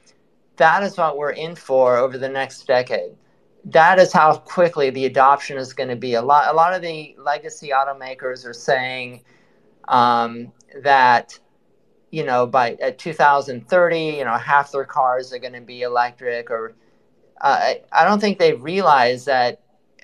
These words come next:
I think ten years from now, you won't be buying ice vehicles. Everything will be electric.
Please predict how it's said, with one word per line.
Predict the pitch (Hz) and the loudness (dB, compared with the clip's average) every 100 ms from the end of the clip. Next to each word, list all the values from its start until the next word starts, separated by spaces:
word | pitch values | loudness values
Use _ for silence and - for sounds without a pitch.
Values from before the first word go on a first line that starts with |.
| _ _ _ | _ _ _
I | 151 | -6
think | 151 247 233 | -4 -6 -6
ten | 202 175 160 | -4 -4 -2
years | 156 185 - | -4 -4 -8
from | 175 | -10
now, | 147 123 120 120 120 _ _ _ _ _ _ | -2 0 0 -2 -8 _ _ _ _ _ _
you | 156 | 0
won't | 190 220 | 0 2
be | 226 | -2
buying | - 147 175 165 139 123 - | 0 0 0 -2 -6 -14 -6
ice | 143 151 151 | -4 -4 -8
vehicles. | 123 120 120 104 98 - _ _ _ _ _ | -10 -8 -8 -10 -14 -18 _ _ _ _ _
Everything | 175 208 214 190 | 2 4 4 2
will | 165 | -4
be | 139 127 | -2 0
electric. | 120 117 - - - | 2 2 0 -12 -14